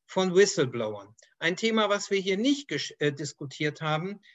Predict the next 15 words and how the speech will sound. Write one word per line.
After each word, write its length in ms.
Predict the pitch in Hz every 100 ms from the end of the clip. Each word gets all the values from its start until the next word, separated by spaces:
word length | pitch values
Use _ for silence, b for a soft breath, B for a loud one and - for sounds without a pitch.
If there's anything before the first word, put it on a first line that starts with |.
| b b
war, 520 | 143 165 185 208 - _
ob 240 | 208 214
denn 320 | - 202 196 165
wie 180 | 214
in 120 | 202 190
den 160 | 185
U 180 | 180 165
S 160 | 147 -
A 480 | 131 143 185 262 - _ _
nicht 280 | - 208 -
Whistleblower 760 | 185 190 214 185 196 202 196 151
auch 280 | 165 190
eine 200 | - 170
Kompensation 1000 | 175 185 180 190 170 180 - 220 277 269
brauchen, 680 | 165 139 143 143 180 208 220